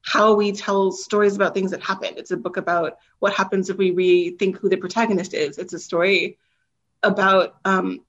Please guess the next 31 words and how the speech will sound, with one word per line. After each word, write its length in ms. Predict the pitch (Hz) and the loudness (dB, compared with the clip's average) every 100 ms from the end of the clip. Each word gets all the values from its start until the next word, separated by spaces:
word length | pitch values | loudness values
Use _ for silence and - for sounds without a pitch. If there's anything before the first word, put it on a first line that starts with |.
| _ | _
kind 160 | - 214 | 0 2
of 40 | |
asking 360 | 185 196 214 202 | 0 -2 -2 -2
questions 420 | 208 196 202 185 | -2 -2 0 0
about 460 | 196 170 185 156 - _ _ _ _ _ _ _ _ _ _ | 0 2 2 0 -6 _ _ _ _ _ _ _ _ _ _
apology 840 | 226 - - 214 196 196 190 180 | 0 2 2 4 4 4 6 6
and 220 | 180 190 180 | 4 -2 -4
correction 680 | 185 190 - 180 170 170 - | -2 -2 -2 -2 -2 -4 -4
and 400 | 185 180 170 165 - 190 - | -2 -2 -2 -6 -12 -10 0
what 160 | 190 | 0
the 60 | 196 | 0
possibilities 600 | 196 190 185 185 180 180 | -8 -6 -2 0 4 4
of 120 | 175 | 4
that 180 | 151 - | 0 -2
are 480 | - 185 175 170 170 _ _ - | 0 2 4 2 -2 _ _ -8
and 120 | 175 | 0
who 100 | 208 | 2
apology 380 | 196 190 185 185 | 4 4 2 2
belongs 420 | 185 220 233 220 | 0 2 2 2
to. 240 | 190 175 | 2 2
And 160 | - 180 | 2 -2
I 60 | |
could 180 | 180 202 | 0 -2
suddenly 400 | - 208 202 180 | 0 0 0 0
see 300 | 180 202 185 | -2 0 2
that 240 | 165 156 - | 2 0 -4
in 120 | 160 | -4
all 140 | 156 | -4
the 140 | 156 151 | -2 -2
other 160 | 120 | -4
stories. 640 | - 185 170 160 160 - | -6 0 0 0 -4 -8